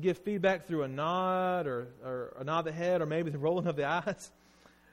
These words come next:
Uh, but effective feedback is verbal.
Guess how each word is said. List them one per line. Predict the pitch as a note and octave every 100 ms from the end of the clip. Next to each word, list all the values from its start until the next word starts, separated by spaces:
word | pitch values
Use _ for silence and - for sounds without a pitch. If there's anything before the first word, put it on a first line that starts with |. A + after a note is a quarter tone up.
| _ _ _ _ _ _
Uh, | G3+
but | F3+ A#3 G#3
effective | G3+ B3+ C#4 C4+ -
feedback | G#3 F#3 D#3 D#3 D#3+ - - _ _ _ _ _ _ _ _ -
is | D3
verbal. | C#3 C#3